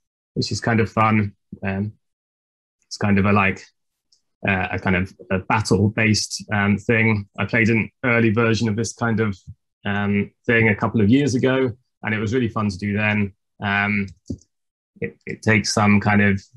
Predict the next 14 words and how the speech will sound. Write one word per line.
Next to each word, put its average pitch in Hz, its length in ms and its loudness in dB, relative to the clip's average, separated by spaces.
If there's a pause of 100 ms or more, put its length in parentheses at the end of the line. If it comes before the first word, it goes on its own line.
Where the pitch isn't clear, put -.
(160)
um, 107 260 -2
it - 80 -6
takes 196 200 2
some 160 120 2
skill 185 360 4
to, 139 500 -2
to 110 100 -8
kind 120 160 -4
of 107 80 2
make 120 300 2
these 127 180 2
experiences 147 760 -4
that 110 160 -8
really 117 440 -2